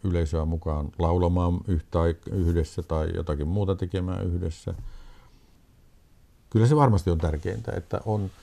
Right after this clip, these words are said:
joku tulee ajatus tai kokemus siitä, että,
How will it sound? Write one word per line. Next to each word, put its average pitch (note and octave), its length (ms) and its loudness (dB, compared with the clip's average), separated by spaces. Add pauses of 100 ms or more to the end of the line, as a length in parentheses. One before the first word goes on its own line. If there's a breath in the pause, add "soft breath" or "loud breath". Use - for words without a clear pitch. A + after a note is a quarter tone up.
(120)
joku B2 400 4 (680 loud breath)
tulee A#2 360 6
ajatus F2 640 2
tai F2+ 180 0 (100)
kokemus F2 680 2
siitä, D#2+ 400 -2
että, - 280 -8